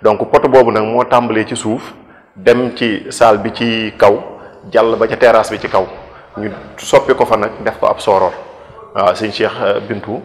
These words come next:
ci ndigalam, ñu duppee nag sa poto boobu, ñu tuddee ko sëñ Modou Abdoulaye Fall Ndar, mi nga xamante ni moom la sëñ Touba, sëñ Sidi Mokhtar joxoon liggéey bi, mu ñibbi àjjana, teguñu ci lu yàgg, sëñ Sidi Mokhtar ñibbi àjjana. Tey nag liggéey bi ak njabootam doon ko amal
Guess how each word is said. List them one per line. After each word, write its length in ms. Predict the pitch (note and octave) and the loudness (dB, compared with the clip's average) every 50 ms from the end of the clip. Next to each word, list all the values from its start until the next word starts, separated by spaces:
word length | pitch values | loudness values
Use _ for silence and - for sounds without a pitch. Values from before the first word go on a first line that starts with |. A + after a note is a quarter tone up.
| - - - - | -16 -20 -20 -12
ci 100 | - A#2 | -10 -6
ndigalam, 340 | A2 A2 G2+ G#2 F#2+ G2 G2 C3+ - - - - - - | -6 -4 -2 -2 -2 -2 -4 -6 -12 -18 -20 -20 -18 -12
ñu 120 | A2 G#2+ G#2 | -10 -10 -8
duppee 300 | G2 A#2 A#2 - A#2 A2 | -8 -6 0 0 0 0
nag 160 | G#2+ G#2+ G#2+ - - - - | 0 -2 -6 -6 -12 -18 -16
sa 460 | - - - A#2 A2 G#2 G#2+ G#2 G#2 G#2 - - - - | -14 -6 0 2 4 6 6 6 4 4 2 -4 -4 2
poto 180 | - C3 - A2 | 2 2 2 4
boobu, 300 | G#2+ G#2 G2 F2+ G2 G#2 G#2 | 2 2 0 0 -4 -10 -12
ñu 80 | G2+ - | -12 -12
tuddee 240 | A#2 G#2 G2+ G#2 - | -10 -6 -6 -6 -8
ko 80 | - | -8
sëñ 160 | G2 - G#2 G#2 | -14 -12 -12 -10
Modou 220 | G2+ G2+ F#2+ F#2+ | -8 -6 -4 -4
Abdoulaye 400 | G2+ G2 F#2+ G2 F#2+ F#2 F#2 F#2 | -4 -4 -6 -4 -4 -4 -4 -4
Fall 200 | F2+ G2 F#2 F2+ F#2+ | -6 -6 -8 -6 -4
Ndar, 200 | F#2 F#2 F#2 - - - - G#2+ | -6 -6 -6 -6 -16 -20 -14 -10
mi 80 | G2+ | -8
nga 80 | G#2 G2 | -6 -4
xamante 340 | - G#2+ G2+ G#2 F#2+ G2 G2+ | -4 -4 -6 -6 -8 -10 -12
ni 60 | G#2 | -12
moom 220 | F2+ F#2 G#2+ A2+ G#2+ | -12 -12 -10 -8 -8
la 60 | G#2 | -8
sëñ 200 | G#2 A2 G2+ G2+ | -8 -10 -12 -10
Touba, 300 | A2 G#2 G2+ G2 F2+ E2+ - - - - - | -6 -2 -2 -2 -2 -2 -6 -16 -18 -20 -18
sëñ 180 | - - G#2+ G#2+ | -8 -6 -6 -6
Sidi 180 | - A#2 G#2 G#2 | -4 -6 -6 -4
Mokhtar 360 | G#2 G2+ - - G2 F#2+ G2 | -4 -6 -2 0 -2 0 0
joxoon 220 | G#2+ G2+ A2+ G#2+ G#2 G2+ | -4 -4 -4 -6 -4 -4
liggéey 280 | G2+ F#2 G2 F#2+ F2+ | -6 -4 -4 -6 -6
bi, 160 | E2+ F#2+ G#2 - - - - - - - - | -6 -10 -14 -14 -16 -20 -20 -20 -20 -18 -12
mu 100 | G2+ G2+ | -8 -8
ñibbi 260 | G2+ A2 A#2 A2 C3 - | -4 -4 -2 -2 -2 0
àjjana, 420 | C3 A#2+ G#2 G#2+ G2 G2+ G2+ C3+ - - - - - - - - - | 0 2 2 2 0 0 -2 -4 -6 -12 -18 -20 -20 -20 -16 -4 0
teguñu 300 | A#2 A2+ A#2 A#2 A#2 A#2 | 0 2 2 0 0 -2
ci 120 | - - | -2 0
lu 100 | A2+ A2 A2 | 0 2 4
yàgg, 240 | G#2+ G#2+ G#2 F#2+ G2+ | 4 2 2 2 -2
sëñ 200 | - - A2+ G#2+ | -6 -8 -8 -8
Sidi 200 | - A#2+ G#2 G2+ | -8 -10 -8 -6
Mokhtar 340 | G#2+ G2+ - - G2 F#2 G2+ | -8 -8 -4 -2 -4 -2 -2
ñibbi 180 | A2 G#2+ A2+ | -6 -8 -6
àjjana. 400 | G#2+ G#2+ G2+ - G2 F#2 F#2 G#2+ D#3 - - - - - - - - - | -4 -4 -6 -6 -6 -10 -10 -10 -12 -14 -20 -20 -20 -20 -20 -14 -2 0
Tey 160 | A2 A2 A2 | 2 2 4
nag 140 | A2 A2 - - - - - | 2 0 -2 -4 -14 -16 -16
liggéey 440 | B2 G#2 G2+ A2+ A#2+ A2+ B2+ B2 A#2+ | -14 -12 -6 -6 -2 0 2 2 2
bi 120 | A2 A2 - | 2 0 -4
ak 100 | A#2+ A2 G#2+ | -4 -4 -2
njabootam 500 | A2 A2+ G#2+ A2 A2+ A2 A2 G2+ G2+ F#2+ | 0 2 4 4 4 4 2 0 -2 -2
doon 180 | G2+ G#2+ G#2+ | -2 -2 -2
ko 120 | G#2 A2 - | 0 -2 -2
amal 260 | G2+ G#2 G2 F#2+ A#2+ | 0 0 0 -2 -2